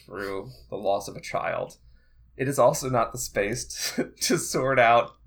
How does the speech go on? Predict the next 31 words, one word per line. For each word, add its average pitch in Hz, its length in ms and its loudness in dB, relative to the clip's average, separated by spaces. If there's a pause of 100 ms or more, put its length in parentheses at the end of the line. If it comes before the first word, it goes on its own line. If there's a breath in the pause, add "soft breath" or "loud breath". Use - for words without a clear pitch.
(140)
the 120 120 0
Rodney 117 540 2
King 123 520 -4
beatings, 120 840 -2 (320)
the - 180 -4
L 117 220 6
A 113 120 2
riots, 117 1000 4 (540)
what 131 300 0
type - 240 -2
of 139 120 -2
ammunition 135 640 4
the 135 120 0
American 131 280 4
<coughs> - 260 2
public 247 400 4
should 233 300 -2
be 247 100 8
allowed 208 420 8
to, 185 260 2 (240 loud breath)
to 185 180 4
have. 170 580 6 (360 soft breath)
I 165 140 6
would 190 120 8
offer 196 340 8
that 170 200 4
this 160 140 -2
movie 156 360 0
is 135 200 -2
ill-equipped 165 760 2
to, 147 440 0